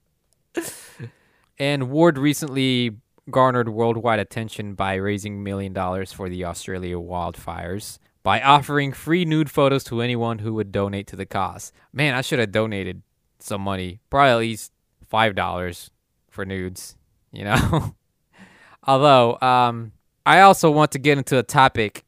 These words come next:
here pretty soon in regards to buying and selling nude photos. Well, specifically nude photos. I wanna get into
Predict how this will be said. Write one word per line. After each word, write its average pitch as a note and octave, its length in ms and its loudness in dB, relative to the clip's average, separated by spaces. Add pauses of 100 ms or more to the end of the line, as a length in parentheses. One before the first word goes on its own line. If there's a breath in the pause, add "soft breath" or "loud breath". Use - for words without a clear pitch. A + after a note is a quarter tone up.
(140)
here C#3 320 0
pretty B2 300 -2
soon A2 560 -2
in C3+ 140 -4
regards A#2+ 460 2
to G#2+ 600 -6 (240)
buying B2+ 720 0
and G#2+ 840 -6 (200)
selling C3+ 560 -2
nude A#2 200 -6
photos. G2+ 680 -10 (300)
Well, - 280 4 (280)
specifically F3 960 2 (260)
nude A#2+ 360 -4
photos. - 640 -14 (280)
I C3 60 2
wanna B2+ 260 0
get G#2+ 220 -2
into G2+ 480 -6